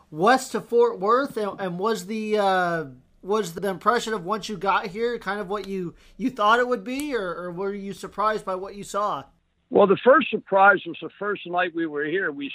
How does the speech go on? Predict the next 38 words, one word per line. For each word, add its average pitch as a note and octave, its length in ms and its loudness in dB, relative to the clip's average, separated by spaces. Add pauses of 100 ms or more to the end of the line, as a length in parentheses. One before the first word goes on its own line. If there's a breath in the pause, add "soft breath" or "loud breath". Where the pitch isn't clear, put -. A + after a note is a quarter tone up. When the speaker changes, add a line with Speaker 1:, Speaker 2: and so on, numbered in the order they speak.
Speaker 2:
stayed F#3 420 0 (100)
at D3 340 4 (220)
a, C#3+ 280 -2
a C#3 120 -2
motel D3+ 680 -2
on C#3+ 180 -6 (100)
Camp D#3+ 320 -4
Billy. D3+ 360 -2
Again, C#3+ 300 -2
it's C3+ 180 -10
no D3 180 -2
longer C3+ 460 -4
there, D3+ 340 4
a B2+ 60 -4
long C#3 260 -2
time D3 340 0
ago, B2+ 320 -2
nineteen C3+ 520 -2 (100)
sixty-six. C#3+ 720 2 (540 soft breath)
The A2+ 80 -4 (100)
first F3+ 300 4
night E3+ 260 6
we D#3+ 140 4
were C#3+ 340 2 (160)
in C#3 320 -2
town, D#3 340 4
we D#3 120 -2
didn't E3 240 0
know E3+ 180 4
we D3+ 140 -2
were C3+ 280 -6
right D#3+ 240 0
next D3+ 300 -4
to A#2 80 -8
Carswell C3 680 -4
Air C#3+ 280 -2
Force A#2 260 -8 (140)
Base, B2 240 -2